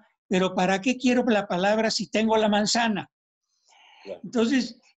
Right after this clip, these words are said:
Speaker 1: también jugaba en este, en esta, en esta reflexión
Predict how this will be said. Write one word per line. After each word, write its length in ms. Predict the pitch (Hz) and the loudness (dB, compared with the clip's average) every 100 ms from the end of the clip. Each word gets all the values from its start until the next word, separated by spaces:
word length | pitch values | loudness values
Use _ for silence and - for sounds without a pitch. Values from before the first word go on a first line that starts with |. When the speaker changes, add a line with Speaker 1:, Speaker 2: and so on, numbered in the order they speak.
| - | -6
Speaker 1:
también 440 | 185 190 208 254 | -2 0 2 0
jugaba 600 | 247 269 208 214 226 226 226 | 2 0 2 2 2 0 -2
en 160 | 175 | -4
este, 520 | 208 220 302 254 262 175 | -2 -4 -4 -6 -4 -4
en 120 | 190 | -2
esta, 640 | 202 208 220 190 156 - _ _ - | -2 -2 -2 0 -4 -8 _ _ -6
en 140 | 165 | -2
esta 240 | 196 196 214 | -2 0 0
reflexión 960 | 196 180 180 147 - 202 202 214 208 | 0 -2 -4 -4 -2 -2 0 -4 -6